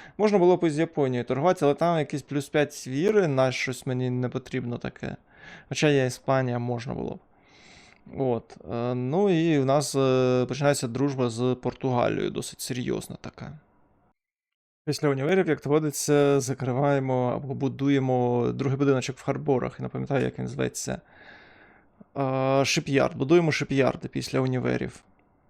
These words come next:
Звісно, ставимо картку, е, на це діло, і як воно там зветься,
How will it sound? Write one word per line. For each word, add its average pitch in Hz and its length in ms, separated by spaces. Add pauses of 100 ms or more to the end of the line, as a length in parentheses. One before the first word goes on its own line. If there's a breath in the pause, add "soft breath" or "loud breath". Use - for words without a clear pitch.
(720)
Звісно, 143 300
ставимо 135 380
картку, 160 720 (580 soft breath)
е, 151 380
на 151 300
це 160 240
діло, 143 640
і 139 100
як 135 260
воно 131 200
там 123 220
зветься, 123 800